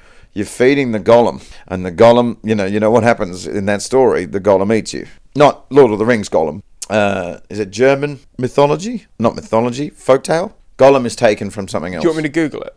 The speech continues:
Speaker 2: I,
Speaker 1: Yeah.
Speaker 2: I <laughs>
Speaker 1: Possibly, yeah. Isn't it funny how, like, bra-, brains are now remote?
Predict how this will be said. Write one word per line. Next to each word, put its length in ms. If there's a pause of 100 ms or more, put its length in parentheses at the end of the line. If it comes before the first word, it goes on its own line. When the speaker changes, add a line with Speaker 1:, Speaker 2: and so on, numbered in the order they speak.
Speaker 2:
I, 80
Speaker 1:
Yeah. 120 (120)
Speaker 2:
I 80
<laughs> 240
Speaker 1:
Possibly, 580
yeah. 240 (460)
Isn't 180
it 20
funny 220
how, 160
like, 320
bra-, 280
brains 360
are 40
now 180
remote? 440